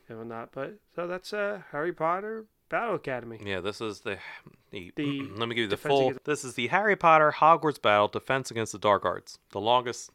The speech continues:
Speaker 2: one of the longest titles I've heard. But yeah, so it's, I recommend it. I
Speaker 1: Yeah,
Speaker 2: mean, there's
Speaker 1: absolutely.
Speaker 2: nothing. I don't see a negative. There's nothing I would add to this game. There's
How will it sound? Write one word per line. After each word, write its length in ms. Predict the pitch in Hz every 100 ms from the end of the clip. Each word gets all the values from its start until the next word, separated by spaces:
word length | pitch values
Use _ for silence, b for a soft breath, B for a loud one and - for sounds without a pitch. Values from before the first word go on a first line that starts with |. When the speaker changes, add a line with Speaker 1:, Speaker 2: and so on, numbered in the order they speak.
| _
Speaker 2:
one 200 | - 147
of 80 | 147
the 60 | 127
longest 300 | 120 110 -
titles 320 | 107 95 90
I've 120 | 90
heard. 280 | 92 90 90
But 280 | 107 101 - b b b b b
yeah, 220 | 107 85 85
so 520 | - 104 104 104 104 _ _ _ _ _ -
it's, 400 | 123 - - - _ -
I 140 | - 240
recommend 440 | 175 175 185 175
it. 140 | 101 -
I 120 | 113
Speaker 1:
Yeah, 60 | 117
Speaker 2:
mean, 200 | 117 117
there's 180 | 120 120
Speaker 1:
absolutely. 200 | 127 131
Speaker 2:
nothing. 520 | 120 143 139 135 131 - _ _ _ _ _ _ _ -
I 100 | 123
don't 120 | 117
see 140 | 110 110
a 40 |
negative. 420 | 98 101 110 127 - -
There's 180 | 98 -
nothing 320 | 101 107 98
I 60 | 95
would 120 | -
add 280 | 104 113 120
to 60 |
this 80 | 123
game. 420 | - 135 127 127 b b b b
There's 40 | -